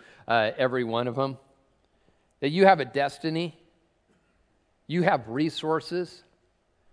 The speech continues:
you have a purpose. You know, one of the reasons we gather here is not to, that it's, you know, us four and no more, keep other people out.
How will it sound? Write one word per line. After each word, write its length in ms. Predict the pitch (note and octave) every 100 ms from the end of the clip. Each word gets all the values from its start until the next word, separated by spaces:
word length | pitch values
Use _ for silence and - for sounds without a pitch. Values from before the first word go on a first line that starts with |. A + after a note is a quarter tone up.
| - _
you 160 | - D#3+
have 220 | D#3 C#3+
a 60 | A#2+
purpose. 680 | - C3 C3+ F2+ - - - _ _ _ _ _ _ -
You 80 | G3
know, 100 | G#3
one 140 | A3
of 60 | C#4+
the 80 | G#3
reasons 420 | G3 G#3 F3 D#3+
we 160 | E3+ D#3+
gather 460 | C#3 C#3+ E3+ C3+
here 220 | B2 A#2
is 140 | C3 C3
not 240 | D3+ E3
to, 160 | C#3 A2+ - -
that 360 | C3 C3+ B2+ A#2
it's, 180 | B2+ -
you 100 | B2+
know, 80 | C3
us 280 | - D#3 -
four 340 | - D3+ D#3
and 140 | C3+ C3
no 140 | C#3
more, 260 | C3 C#3 A#2
keep 240 | - C#3
other 200 | C3+ A#2+
people 340 | B2+ C3 G2
out. 340 | A2 C3 G2+